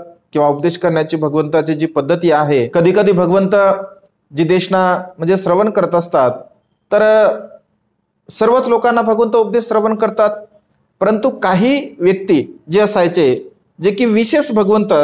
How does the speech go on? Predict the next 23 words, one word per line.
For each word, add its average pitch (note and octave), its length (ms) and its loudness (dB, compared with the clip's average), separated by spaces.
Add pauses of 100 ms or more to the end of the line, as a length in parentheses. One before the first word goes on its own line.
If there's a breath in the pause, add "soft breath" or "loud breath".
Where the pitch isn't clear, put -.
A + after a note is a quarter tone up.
(180)
त्याला E3+ 180 2
उद्देशून D#3 440 -2
देशना D3 360 -2 (240)
श्रवण E3+ 380 -2
करत C3 280 -6
असत. - 180 -8 (680 soft breath)
आणि F3 440 2
मग G3 60 -6
संध्याकाळच्या G#3+ 580 0
प्रहरी G#3+ 280 2
देशना G#3 340 2
चालू F#3+ 240 2
झाल्यानंतर G3+ 360 2
भगवंत F#3 420 0 (460)
उपदेश E3 380 0
करतात. F#3+ 340 0 (800)
सुरुवातीला E3+ 640 0 (420)
दान D#3+ 340 -2
कथा D#3 240 -2
सांगतात, D3+ 440 -2 (340)
दानाचं C3+ 420 -2
महत्त्व C#3+ 320 0
सांगतात, D#3 420 -2